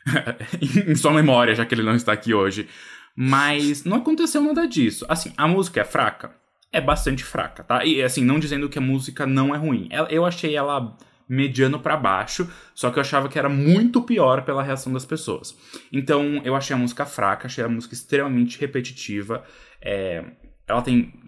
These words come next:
literalmente um minuto e cinquenta e nove, se eu não me engano. No, o clipe, pelo menos, eu vi que tem essa duração. O que é muito curto. A gente já reclama de músicas com dois minutos e meio. Músicas de dois minutos é, assim, bu-, muito difícil, muito difícil.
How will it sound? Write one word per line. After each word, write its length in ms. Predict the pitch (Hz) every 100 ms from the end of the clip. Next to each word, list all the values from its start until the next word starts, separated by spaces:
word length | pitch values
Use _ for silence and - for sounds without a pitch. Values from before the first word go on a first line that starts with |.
| -
literalmente 640 | 131 135 120 110 107 -
um 60 | 110
minuto 240 | 107 110
e 60 | -
cinquenta 360 | 131 120 113
e 60 | 117
nove, 400 | 92 98 110 127
se 100 | 120
eu 40 |
não 60 | 104
me 60 | 98
engano. 320 | 85 90 113
No, 280 | 101 98 -
o 100 | 113
clipe, 300 | - 226 240
pelo 180 | - 107
menos, 180 | 104 104
eu 60 | 101
vi 80 |
que 80 | -
tem 100 | 104
essa 140 | 104 101
duração. 580 | 101 104 - 98 123 - - _ _
O 80 | 190
que 120 | 175
é 20 | 180
muito 560 | 139 147 156 135 - 113
curto. 360 | - 90 -
A 40 | 95
gente 200 | 107 107
já 80 | 113
reclama 300 | 117 113 113
de 80 |
músicas 300 | 110 107 -
com 100 | -
dois 160 | 107 98
minutos 220 | 104 104
e 40 | 98
meio. 320 | 117 127 127 - - -
Músicas 440 | 127 147 - 147
de 100 | 120
dois 260 | 117 123 160
minutos 600 | 127 107 143 160 110 -
é, 380 | - 120 139 285
assim, 340 | 220 - 214 226
bu-, 220 | 139 156
muito 280 | 131 214 240
difícil, 500 | - - 107 80 87
muito 220 | 98 123
difícil. 480 | 165 - 101 -